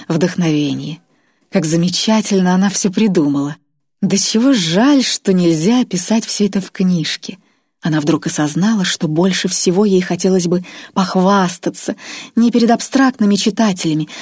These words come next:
а перед самим Гройсом. Он бы оценил ее план. На той же волне светлой радости Ирма приготовила для пленника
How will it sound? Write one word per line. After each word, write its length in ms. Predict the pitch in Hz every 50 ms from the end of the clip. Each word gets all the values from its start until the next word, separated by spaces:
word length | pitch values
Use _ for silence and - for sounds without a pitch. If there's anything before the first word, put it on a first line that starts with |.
| - -
а 80 | 208 196
перед 220 | 196 180 175 175
самим 420 | - - 190 190 202 208 208 196
Гройсом. 720 | 180 202 226 240 226 208 175 147 139 - - - - 185 - - - - _ _
Он 280 | - 165 165 165 165 156
бы 100 | 185 190
оценил 540 | 202 - - - 262 262 226 180 151 151
ее 180 | 160 180 190 202
план. 360 | 190 - 156 147 139 - - - _ _ _ _ _ _ _ _ _ _ _ _ _ _ _ _ _ _ -
На 120 | 220 240
той 140 | 240 311 302
же 140 | 247 214 185
волне 400 | 170 165 160 156 165 190 220 220
светлой 480 | 190 - - 175 165 151 - 147 143
радости 640 | 143 156 196 226 220 226 226 - - - - 220 220 - - - - -
Ирма 320 | 302 320 330 302 311 294
приготовила 680 | - 233 208 180 180 175 180 233 262 254 247 240 214
для 180 | 170 170 165 151
пленника 600 | - 175 185 214 233 233 233 220 - - 214